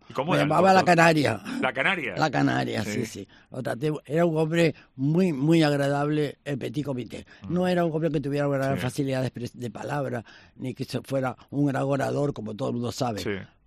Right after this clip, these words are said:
Speaker 2: Pero
Speaker 1: Sí, pero decían que así en petit comité era muy agradable, una
Speaker 2: muy
Speaker 1: persona
Speaker 2: agradable.
Speaker 1: muy empática, ¿no?
Speaker 2: Era, era, era muy empático, muy empático.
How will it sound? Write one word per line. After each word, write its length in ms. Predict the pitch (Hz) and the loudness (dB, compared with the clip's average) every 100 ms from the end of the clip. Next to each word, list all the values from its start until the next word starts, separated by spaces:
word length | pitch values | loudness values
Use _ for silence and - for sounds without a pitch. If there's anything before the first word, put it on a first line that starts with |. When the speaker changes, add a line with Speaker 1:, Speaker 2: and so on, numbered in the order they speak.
| _ | _
Speaker 2:
Pero 140 | 156 147 | 0 2
Speaker 1:
Sí, 60 | |
pero 100 | 175 135 | 2 0
decían 220 | 123 170 | 0 0
que 100 | 196 | 0
así 100 | 190 | -2
en 60 | 165 | -2
petit 200 | 170 170 | -2 -2
comité 280 | 156 127 156 | -2 -2 -2
era 120 | 180 | -2
muy 140 | 151 | -2
agradable, 420 | 127 95 113 160 131 | -2 0 -2 -2 0
una 80 | |
Speaker 2:
muy 100 | 156 | 6
Speaker 1:
persona 140 | 196 180 | 6 8
Speaker 2:
agradable. 320 | 175 151 131 | 8 8 6
Speaker 1:
muy 80 | 120 | 2
empática, 400 | - 170 - - | 0 -2 -4 -2
¿no? 60 | 165 | 0
Speaker 2:
Era, 100 | 185 | 0
era, 260 | 156 165 - | -2 -2 -2
era 200 | 147 156 | -2 0
muy 180 | 156 165 | 2 2
empático, 540 | 143 120 117 104 110 | 2 -2 -6 -6 -6
muy 180 | 131 160 | -2 0
empático. 540 | 143 113 107 101 98 | 0 -2 -10 -10 -12